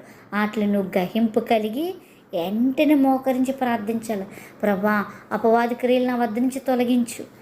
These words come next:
నీ చేతిలోంచి నన్ను జారి విడిచి వెళ్తూ, నీ, నీ మందల దొడ్లోంచి నేను తప్పుపోకుండా అనునిత్యం నీ, నీ కాపుదల నాకు ఉంచు ప్రభా" అని ప్రార్థిస్తూ ఉండాలి. మనం పనులు చేస్తున్న చోట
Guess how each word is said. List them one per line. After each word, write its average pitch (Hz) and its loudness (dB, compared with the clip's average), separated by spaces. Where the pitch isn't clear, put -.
నీ 247 4
చేతిలోంచి 262 2
నన్ను 269 2
జారి 240 0
విడిచి 254 -4
వెళ్తూ, 202 -4
నీ, 262 4
నీ 233 6
మందల 247 6
దొడ్లోంచి 277 0
నేను 220 2
తప్పుపోకుండా 220 0
అనునిత్యం 220 0
నీ, 214 -6
నీ 214 -2
కాపుదల 233 2
నాకు 220 0
ఉంచు 214 -2
ప్రభా" 202 0
అని 202 -2
ప్రార్థిస్తూ 247 0
ఉండాలి. 285 4
మనం 214 0
పనులు 214 2
చేస్తున్న 208 -2
చోట 190 -2